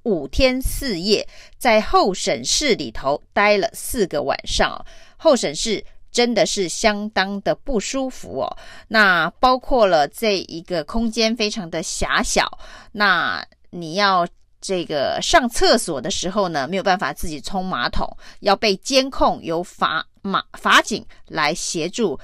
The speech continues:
冲马桶的工作。那这种环境呢，有法警就戏称哦，这个候审室的环境这么糟糕，都是因为大家立委们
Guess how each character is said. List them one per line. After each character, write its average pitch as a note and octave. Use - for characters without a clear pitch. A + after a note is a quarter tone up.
冲 F#3
马 D3+
桶 -
的 -
工 F3
作。 -
那 C4
这 E4
种 D4
环 G3+
境 B3
呢， G3
有 F#3+
法 G3+
警 E3+
就 G3+
戏 G3+
称 E3
哦， -
这 C#4+
个 A#3+
候 E4+
审 G3+
室 C4
的 A#3
环 G#3
境 A3+
这 A#3
么 G3+
糟 G3
糕， F3+
都 G#3+
是 A3+
因 G#3
为 F3+
大 E3
家 D#3
立 C4
委 D3
们 A2+